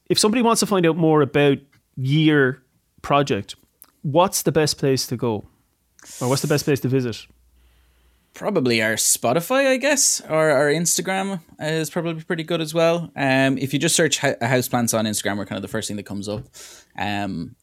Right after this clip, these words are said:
Speaker 2: and, uh, we're basically on all the digital platforms, and we're on YouTube and stuff like that as well. Um, we've one single up so far. There's gonna be another one coming in a few weeks, and, uh, yeah, there'll just be plenty more as the, as the year goes on.
Speaker 1: Fabulous.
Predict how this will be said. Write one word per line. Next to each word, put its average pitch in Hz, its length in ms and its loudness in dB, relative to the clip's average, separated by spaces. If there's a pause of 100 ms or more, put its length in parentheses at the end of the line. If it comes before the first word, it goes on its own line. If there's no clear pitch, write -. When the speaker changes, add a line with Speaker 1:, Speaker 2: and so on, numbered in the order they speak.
Speaker 2:
and, 104 400 -2
uh, 98 400 -2
we're 107 200 -4
basically 104 760 -4
on 98 320 -4
all 104 260 -2
the 101 120 -6
digital 101 340 -4
platforms, 101 640 -6
and 95 140 -6
we're 85 100 -4
on 87 120 -6
YouTube 98 440 -4
and 95 100 -6
stuff 92 200 -8
like 90 120 -10
that 92 140 -6
as 101 160 -10
well. 95 320 -4 (400)
Um, 92 540 -6
we've 107 160 -8
one 127 120 4
single 120 300 2
up 107 80 -4
so 110 160 -2
far. 110 560 0
There's 104 140 -8
gonna 107 160 -4
be 104 120 -4
another 104 220 -2
one 104 140 -4
coming 104 260 -4
in 98 80 -4
a 95 60 -6
few 104 260 -4
weeks, - 500 -4
and, 90 400 -10
uh, 85 300 -4 (100)
yeah, 110 220 -2
there'll 101 160 -8
just 101 160 -12
be 95 220 -10
plenty 104 320 -8
more 110 240 -6
as 107 140 -10
the, 107 220 -8 (120)
as 104 100 -12
the 110 100 -8
year 110 140 -4
goes 110 220 -8
on. 120 180 -6 (960)
Speaker 1:
Fabulous. 160 520 -10